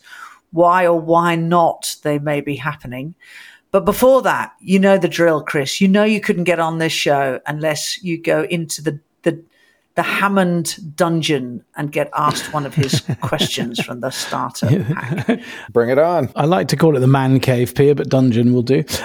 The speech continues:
Speaker 2: Um,
Speaker 1: <laughs>
Speaker 2: okay, uh, cutting the pack. Okay. Ooh. Oh, this is a nice one. Um, "One of my simple pleasures is," what's a simple pleasure for you, Chris?
Speaker 3: You know, walking the dog.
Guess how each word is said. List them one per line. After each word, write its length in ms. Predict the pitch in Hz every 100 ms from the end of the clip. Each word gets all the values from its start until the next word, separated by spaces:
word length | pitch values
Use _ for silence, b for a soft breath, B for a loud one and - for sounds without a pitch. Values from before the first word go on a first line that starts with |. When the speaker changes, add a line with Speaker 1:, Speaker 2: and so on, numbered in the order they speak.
| -
Speaker 2:
Um, 300 | 165 165 277
Speaker 1:
<laughs> 100 | 294
Speaker 2:
okay, 320 | 185 220 151 113
uh, 200 | 226 - -
cutting 360 | - 185 170 139
the 100 | 131
pack. 460 | - 160 330 - -
Okay. 640 | - - 151 147 160 185
Ooh. 640 | - - 151 - - 262 147 B B B -
Oh, 80 |
this 140 | 226 190
is 80 | 208
a 60 |
nice 320 | 165 147 127
one. 240 | - 104 - _ B B B -
Um, 260 | 170 190
"One 220 | 170 220 233
of 100 | 185
my 180 | 170
simple 560 | 147 - 185 185 - 208
pleasures 760 | - 156 127 107 - 101 - -
is," 240 | - 110 143
what's 220 | 220 -
a 80 | 160
simple 400 | - 147 127 120
pleasure 380 | - 117 104
for 160 | 98 -
you, 160 | 95 -
Chris? 440 | - - - - _ _
Speaker 3:
You 80 | 262
know, 120 | 339
walking 400 | 233 139 156 190
the 100 | 180
dog. 420 | 156 113 151 214